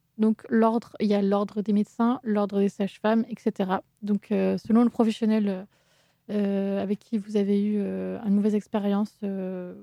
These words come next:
vous contactez l'ordre, l'ordre de ce professionnel. Et surtout, le message le plus important, c'est de pas rester seul dans sa démarche, parce que c'est des démarches qui sont très, qui peuvent être très, euh, très longues, hyper, euh, complexes, euh, enfin, pas complexes, mais, mm,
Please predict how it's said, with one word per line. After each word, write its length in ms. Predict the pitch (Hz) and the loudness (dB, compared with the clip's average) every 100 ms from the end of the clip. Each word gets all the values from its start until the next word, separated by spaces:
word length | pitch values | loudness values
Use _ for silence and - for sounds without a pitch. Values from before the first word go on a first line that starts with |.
| 214 - | -20 -8
vous 160 | 208 202 | -6 -6
contactez 600 | - 220 208 - 220 202 | -2 0 0 0 2 2
l'ordre, 360 | 196 254 - _ _ _ _ _ _ _ _ 233 | 0 -4 -14 _ _ _ _ _ _ _ _ 4
l'ordre 280 | 220 202 | 6 4
de 100 | 202 | 2
ce 120 | 196 208 | 2 -2
professionnel. 540 | - 208 - 196 214 _ _ _ _ _ _ 233 | 0 -2 0 -2 -2 _ _ _ _ _ _ 2
Et 80 | |
surtout, 560 | 214 277 - - 277 285 - | 2 2 -2 0 2 2 2
le 200 | 233 220 | 2 4
message 280 | 220 220 208 | 4 2 0
le 80 | |
plus 180 | 202 226 | 0 0
important, 360 | 220 214 - 220 | 0 0 -2 -2
c'est 140 | - | -2
de 40 | - | -2
pas 140 | 208 | 0
rester 260 | 208 - 220 | -2 -2 -2
seul 220 | - 220 | 0 2
dans 80 | 214 | 2
sa 160 | 220 | 2
démarche, 340 | 202 196 202 - | 2 2 0 -4
parce 160 | 208 | -6
que 80 | 196 | -6
c'est 140 | - | -2
des 100 | 208 | 0
démarches 380 | 190 208 202 196 | 0 0 -2 -8
qui 100 | - | -16
sont 220 | - 196 - _ _ _ _ _ | -8 -8 -8 _ _ _ _ _
très, 440 | - 240 226 220 202 | -6 0 2 2 0
qui 100 | - | -4
peuvent 160 | 233 214 | 0 0
être 120 | 208 _ | -2 _
très, 380 | - 247 220 196 | -4 2 4 4
euh, 220 | 190 196 196 | 0 -2 -4
très 200 | - 247 | 0 2
longues, 500 | 226 220 247 220 208 - _ _ _ _ - | 4 6 4 4 2 -2 _ _ _ _ -2
hyper, 400 | 226 - 247 214 | -2 2 0 2
euh, 360 | 196 190 185 190 | 2 2 0 -2
complexes, 580 | - 226 226 220 - - | -2 0 2 0 -2 -6
euh, 360 | 202 196 196 | -2 -2 -4
enfin, 200 | 196 208 | -2 -2
pas 160 | 190 214 | 0 -2
complexes, 480 | - 233 226 226 - | 2 0 2 -2 0
mais, 280 | 208 196 190 | 2 2 -2
mm, 400 | 202 233 202 | -6 -8 -8